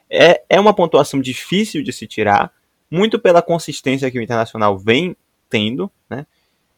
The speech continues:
E também pela inconsistência que o Atlético Mineiro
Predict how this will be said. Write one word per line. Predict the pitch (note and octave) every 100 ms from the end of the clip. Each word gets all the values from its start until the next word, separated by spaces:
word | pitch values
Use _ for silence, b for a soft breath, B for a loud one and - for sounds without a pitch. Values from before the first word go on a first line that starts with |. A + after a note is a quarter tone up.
| _ _ _ _ -
E | C#3+ E3+
também | G3 F3+ C3 D3+
pela | E3 - E3 D#3
inconsistência | A3+ A#3+ B3+ A#3 A#3 - D#3 E3+ F3
que | E3+
o |
Atlético | D#3+ D3+ D3 -
Mineiro | D3+ A#2+ G#2+ A2+ F#2